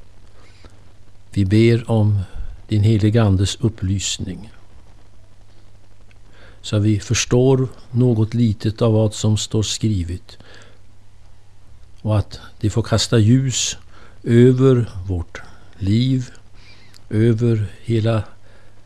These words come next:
den skapade världen och över vår uppgift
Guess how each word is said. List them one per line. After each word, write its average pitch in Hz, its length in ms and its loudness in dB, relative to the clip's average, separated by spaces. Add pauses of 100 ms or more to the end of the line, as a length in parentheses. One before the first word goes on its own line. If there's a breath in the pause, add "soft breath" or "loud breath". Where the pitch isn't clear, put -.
(360 soft breath)
den 92 160 0
skapade 110 540 2
världen 110 640 2
och 120 160 2
över 120 200 8
vår 117 220 4
uppgift - 720 -2